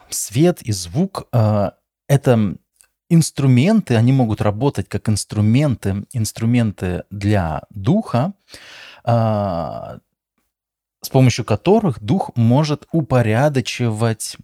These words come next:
э, и гармонизировать, м, материю.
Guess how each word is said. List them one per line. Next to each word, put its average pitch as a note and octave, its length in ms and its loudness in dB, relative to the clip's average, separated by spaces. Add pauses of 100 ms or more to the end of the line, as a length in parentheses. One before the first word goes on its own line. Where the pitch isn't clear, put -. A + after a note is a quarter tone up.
(140)
э, G2 440 2
и B2 80 0
гармонизировать, G#2 1200 0 (160)
м, F#2+ 460 -2
материю. F#2+ 560 0